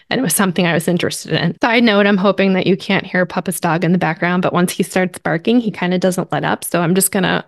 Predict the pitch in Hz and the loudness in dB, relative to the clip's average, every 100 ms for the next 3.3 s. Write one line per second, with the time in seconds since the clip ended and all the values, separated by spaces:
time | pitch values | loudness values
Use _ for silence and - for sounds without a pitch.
0 | - 240 - 208 175 190 190 202 240 247 | -4 -2 0 0 2 2 2 0 0 -2
1 | 247 - 190 175 196 190 208 180 180 185 | -2 -2 -2 0 0 2 2 2 2 2
2 | 208 196 175 - 196 185 190 175 165 180 | 0 0 -2 -2 0 0 0 0 0 0
3 | 202 214 175 | 2 2 0